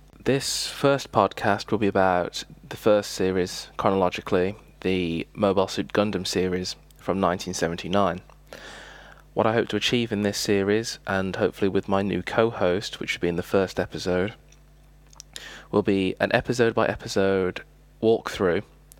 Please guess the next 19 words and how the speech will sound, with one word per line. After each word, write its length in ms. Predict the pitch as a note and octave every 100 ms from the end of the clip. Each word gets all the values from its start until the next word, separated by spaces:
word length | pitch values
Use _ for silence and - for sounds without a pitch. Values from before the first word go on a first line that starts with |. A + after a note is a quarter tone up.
| - - -
explaining 460 | - - A2 G2 F2
the 40 |
key 240 | - A2+
points 480 | A2 - F2+ F2+ -
and 80 | F2
discussing 560 | - - A2 - - F2
them. 220 | E2+ F2+ - - - - - - -
I 100 | B2
myself 460 | C3 A#2 C3 A#2
have 100 | -
been 140 | A2 G#2+
a 60 |
Gundam 380 | G2+ G#2+ G2+ G2
fan 460 | - G#2 G2 G2 B2 - -
for 140 | -
quite 300 | - F#2+ -
some 180 | - -
time 400 | A#2 F#2 F2+ F#2
now, 260 | G2 G#2